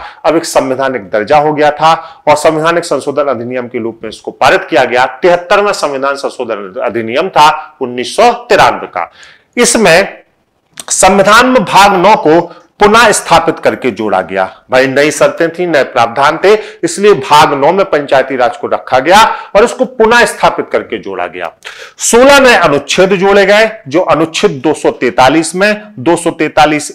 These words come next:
ए से लेके दो सौ तैंतालीस ओ तक है। कितने कुल अनुच्छेद थे? सोलह नए अनुच्छेद थे। ग्यारहवीं अनुसूची जोड़ी गई। इस अनुसूची में पंचायतों के गठन,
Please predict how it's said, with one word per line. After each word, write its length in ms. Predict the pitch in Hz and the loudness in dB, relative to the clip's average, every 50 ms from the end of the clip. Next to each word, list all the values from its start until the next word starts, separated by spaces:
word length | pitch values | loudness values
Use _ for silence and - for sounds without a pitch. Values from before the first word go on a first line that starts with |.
| - 196 | -4 0
ए 120 | 190 208 | 0 0
से 160 | 208 - - | 2 2 0
लेके 420 | 165 139 123 120 - - 135 143 151 139 - - - _ - | 0 0 0 -2 -2 -4 -4 -4 -4 -6 -8 -16 -20 _ -8
दो 180 | 127 123 170 170 | -2 0 0 0
सौ 160 | 175 - 165 | 0 -2 -2
तैंतालीस 600 | - - 143 123 - 127 120 120 127 135 127 - - _ - | -2 -2 -4 0 2 2 2 2 0 -2 -6 -8 -10 _ -6
ओ 80 | 117 107 | -6 -2
तक 200 | - 110 101 - - | -2 -2 -2 -2 -6
है। 140 | 101 92 - _ _ - | -14 -18 -18 _ _ -6
कितने 260 | 135 135 156 156 160 | -2 0 2 2 2
कुल 200 | 156 - 180 160 | 2 0 2 2
अनुच्छेद 480 | 170 165 170 165 170 - 196 180 175 - - | 2 2 0 -2 -2 -2 -2 -2 -2 -2 2
थे? 140 | 226 262 269 269 247 - - - | 2 2 2 0 -4 -10 -12 -10
सोलह 400 | - - 262 240 214 190 165 143 | -4 0 2 4 4 4 4 2
नए 180 | 127 120 117 | 2 0 0
अनुच्छेद 520 | 110 101 101 104 - - - - 113 - _ - | 0 -2 -4 -8 -10 -6 -6 -4 -6 -6 _ -8
थे। 80 | 104 90 - _ - - - - - _ - 139 | -8 -8 -8 _ -20 -20 -20 -20 -20 _ -10 -4
ग्यारहवीं 520 | 123 185 202 214 233 269 269 262 277 254 | 2 4 4 6 6 4 4 4 4 4
अनुसूची 460 | 240 208 175 - - 143 123 - 139 143 | 4 4 2 0 -2 -4 -4 -2 -2 0
जोड़ी 300 | 147 165 170 170 185 185 | 2 2 4 4 2 2
गई। 220 | 165 185 202 214 208 - - - - | 2 2 0 0 -2 -6 -14 -4 -2
इस 180 | 185 160 - 202 | 0 0 2 2
अनुसूची 520 | 165 147 139 139 - 147 135 - 180 180 | 2 2 0 -2 -4 -6 -4 -4 -4 -2
में 280 | 175 185 190 196 190 - - - _ _ _ - | 0 2 2 0 0 -6 -12 -20 _ _ _ 0
पंचायतों 540 | 151 147 143 - 156 147 147 139 - 147 135 | 0 0 2 2 4 4 4 4 2 -2 -4
के 160 | - - 117 | -2 -6 -6
गठन, 440 | 95 90 110 - - 156 160 175 185 | -4 -4 -4 -2 2 2 2 2 0